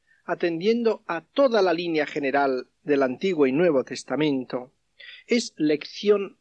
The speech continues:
para nosotros. Hombres como nosotros, que en la historia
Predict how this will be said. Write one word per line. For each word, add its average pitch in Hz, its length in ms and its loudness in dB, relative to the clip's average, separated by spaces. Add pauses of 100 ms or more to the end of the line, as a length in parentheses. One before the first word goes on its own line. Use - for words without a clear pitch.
para 127 200 -2
nosotros. 110 580 -10 (1300)
Hombres 226 560 2
como 160 260 0
nosotros, 139 920 -4 (1500)
que 196 340 4 (320)
en 190 320 4
la 180 120 6
historia 226 920 2